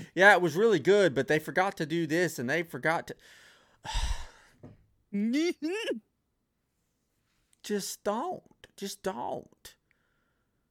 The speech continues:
Speaker 2: Yeah, it's really fucking irritating when you get those kinds of people that are constantly around you, just, like,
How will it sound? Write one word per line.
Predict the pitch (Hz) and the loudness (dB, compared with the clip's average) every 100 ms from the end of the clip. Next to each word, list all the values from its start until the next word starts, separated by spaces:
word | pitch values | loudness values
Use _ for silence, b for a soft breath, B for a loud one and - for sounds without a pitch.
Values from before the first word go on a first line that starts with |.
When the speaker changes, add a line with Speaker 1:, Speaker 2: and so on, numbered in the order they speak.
| _ | _
Speaker 2:
Yeah, | 175 156 | -8 -4
it's | 226 269 - | -4 -4 -4
really | 180 170 170 | -4 -4 -4
fucking | 180 170 180 175 | -6 -6 -8 -6
irritating | - 160 143 - 156 156 151 170 | -6 -4 -6 -4 -4 -4 -6 -6
when | 165 | -4
you | 170 | -4
get | 175 160 | -4 -4
those | 156 165 | -6 -6
kinds | - 160 165 | -6 -8 -8
of | |
people | 180 170 165 | -10 -8 -6
that | 156 | -4
are | 147 | -4
constantly | - 151 156 190 170 | -4 -6 -6 -6 -4
around | 170 156 160 160 165 | -4 -4 -4 -6 -4
you, | 156 | -6
just, | 160 156 - | -4 -6 -4
like, | 165 262 | -4 -6